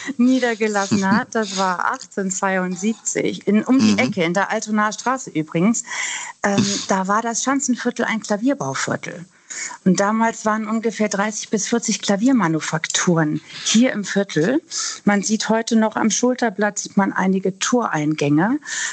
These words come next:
Speaker 1: ähm, wo dann steht alte Pianoforte-Fabrik. Und wir sind tatsächlich die Letzten, die hier geblieben sind und es ausgehalten haben.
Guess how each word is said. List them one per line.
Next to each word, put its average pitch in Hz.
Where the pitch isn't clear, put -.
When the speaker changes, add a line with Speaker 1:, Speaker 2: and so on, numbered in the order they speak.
Speaker 1:
ähm, 180
wo 190
dann 185
steht 185
alte 175
Pianoforte-Fabrik. 170
Und 185
wir 202
sind 208
tatsächlich 190
die 208
Letzten, 208
die 208
hier 226
geblieben 160
sind 160
und 170
es 170
ausgehalten 135
haben. -